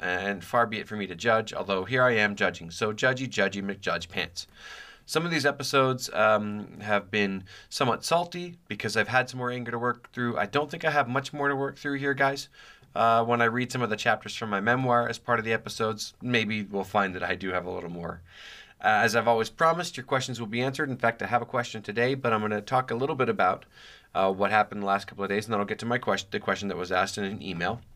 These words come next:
from actually a friend. And then I will, uh, we'll get into the, uh, story for today. So this is episode thirty-one.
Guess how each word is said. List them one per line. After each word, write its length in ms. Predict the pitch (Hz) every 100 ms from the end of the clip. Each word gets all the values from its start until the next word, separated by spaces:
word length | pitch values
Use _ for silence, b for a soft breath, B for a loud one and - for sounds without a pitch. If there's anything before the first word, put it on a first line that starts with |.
| -
from 160 | - 143
actually 300 | 135 - 139
a 40 |
friend. 320 | 135 95 98 - B B B B -
And 160 | 117
then 180 | 113 110
I 220 | - 101
will, 360 | 101 101 98 -
uh, 320 | 76 87 87 90
we'll 140 | 104
get 180 | 104 104
into 260 | 101 104 107
the, 300 | 104 95 - -
uh, 220 | 87 85 90
story 380 | - 110 101
for 160 | 98 110
today. 300 | 131 147 -
So 160 | - 101
this 140 | 113
is 120 | 107
episode 400 | 107 - 110 98
thirty-one. 500 | 113 135 151 104 131